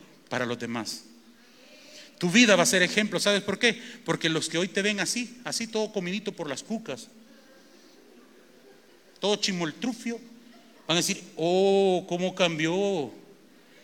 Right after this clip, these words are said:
¿Qué le pasó a este? Hoy ya se peina". Porque hoy como el bicho no se peina, quieren andar despeinados todos.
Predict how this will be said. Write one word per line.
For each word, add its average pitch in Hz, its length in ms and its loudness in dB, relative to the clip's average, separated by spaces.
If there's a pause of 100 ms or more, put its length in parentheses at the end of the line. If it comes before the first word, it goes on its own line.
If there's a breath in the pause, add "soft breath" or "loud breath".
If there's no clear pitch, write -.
(300)
¿Qué 170 100 -2
le 208 160 2
pasó 196 380 4
a 190 80 8
este? 202 1000 4 (1700)
Hoy 160 160 -2
ya 190 100 2
se 202 180 4
peina". 220 840 4 (600)
Porque 190 240 0
hoy 240 140 8
como 220 280 6
el 208 60 4
bicho 247 300 4
no 247 140 2
se 240 140 0
peina, 269 360 4
quieren 247 300 2
andar 220 280 2
despeinados 185 760 0
todos. 202 360 -2